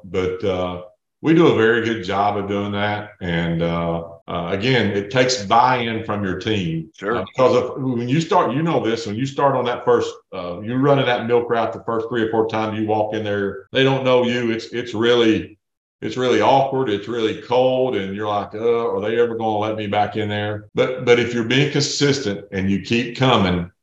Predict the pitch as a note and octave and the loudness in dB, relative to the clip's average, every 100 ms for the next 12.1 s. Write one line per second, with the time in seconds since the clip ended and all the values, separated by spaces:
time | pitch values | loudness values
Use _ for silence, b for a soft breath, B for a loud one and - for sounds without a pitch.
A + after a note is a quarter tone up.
0 | _ _ _ F#2 F#2 F#2 A2+ A2 - B2+ | _ _ _ -4 -2 2 4 4 4 0
1 | A#2 G2 F2+ F#2 - _ _ - F#2 B2+ | 2 0 -2 -6 -12 _ _ -4 4 4
2 | C3 B2 - B2 A#2 A2 A2 A2 A2 G#2+ | 6 2 2 0 0 0 0 0 -2 -4
3 | - _ _ _ - F#2+ A2+ - A#2 - | -10 _ _ _ -4 2 4 4 0 0
4 | A2+ A2+ A#2 A2 A2 G2 A2+ A2+ G#2+ G#2 | 0 0 0 0 0 -6 -2 2 2 0
5 | G2+ - _ _ G2 F#2+ A2 G#2 G2+ - | -4 -10 _ _ -2 2 6 6 6 4
6 | G2 F2 F2+ E2+ - - - F2+ F#2 F#2 | 0 0 -2 -6 -10 -16 -6 -2 0 0
7 | F2+ F2 F2 F2 C#2 - - _ _ E2+ | 0 -2 -2 -2 -4 -8 -18 _ _ -12
8 | E2 E2 A2 A2+ - G#2+ G2 G#2 G#2 G2 | -10 -4 -2 0 2 2 4 4 4 2
9 | - - - A#2 - F#2 F2 G2+ G2+ G2+ | -2 -4 -4 -4 -4 -10 -8 -8 -8 -6
10 | F#2+ A2 A2 G#2 G#2+ G2+ E2+ E2 E2 G2+ | 0 2 4 4 2 0 -2 -4 -2 -2
11 | F#2+ G2 G2 F2 F2 E2+ E2 D#2+ - - | 0 0 0 0 0 0 -2 -8 -14 -18